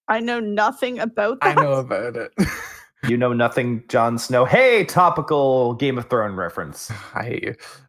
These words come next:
Speaker 2: Um, so for a lot of people have been asking, "Where's the keyring? Where's the keyring in Classic? When are we getting the keyring? We've got keys building up, but we're no keyring yet.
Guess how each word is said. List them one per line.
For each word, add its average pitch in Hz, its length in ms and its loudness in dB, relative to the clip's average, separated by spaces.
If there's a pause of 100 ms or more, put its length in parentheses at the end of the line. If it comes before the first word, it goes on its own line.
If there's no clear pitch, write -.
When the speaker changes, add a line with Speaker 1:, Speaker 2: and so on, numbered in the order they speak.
Speaker 2:
Um, 165 460 2
so 185 280 2
for 185 340 2
a 165 80 4
lot 175 180 4
of 165 60 -2
people 175 160 2
have 165 100 4
been 160 80 2
asking, 147 420 -2
"Where's 135 380 0
the - 80 -4
keyring? 113 520 -4
Where's 147 220 0
the 156 80 -4
keyring 151 360 0
in 127 80 -8
Classic? - 320 -2 (100)
When 139 220 -4
are 160 80 4
we 156 80 4
getting 156 180 2
the 147 80 -4
keyring? 117 320 -2
We've 120 140 -4
got 127 160 0
keys 185 240 4
building 160 340 4
up, 131 180 2
but 131 60 -4
we're 120 140 -2
no 131 160 0
keyring 117 360 -2
yet. 101 140 -6